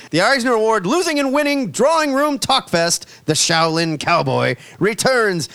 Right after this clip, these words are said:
and will try to answer those questions as the titular hero finds that his road to hell is paved not with good intentions, but an old nameless hell bent on bloody revenge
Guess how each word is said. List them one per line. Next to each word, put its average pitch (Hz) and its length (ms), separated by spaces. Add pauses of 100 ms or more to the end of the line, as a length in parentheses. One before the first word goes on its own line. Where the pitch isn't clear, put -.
(120)
and 220 240
will 214 140
try 185 220
to 175 80
answer 160 300
those 143 180
questions 131 440
as 127 200
the 110 60
titular 196 340
hero 92 420 (120)
finds 160 280
that 139 100
his 127 140
road 175 280
to 220 60
hell 123 380 (160)
is 117 140
paved 120 240
not 120 160
with 127 100
good 143 140
intentions, 101 560 (200)
but 123 140
an 131 80
old 131 260
nameless 123 420
hell 117 380 (220)
bent 214 300 (100)
on 226 160
bloody 320 220
revenge 302 440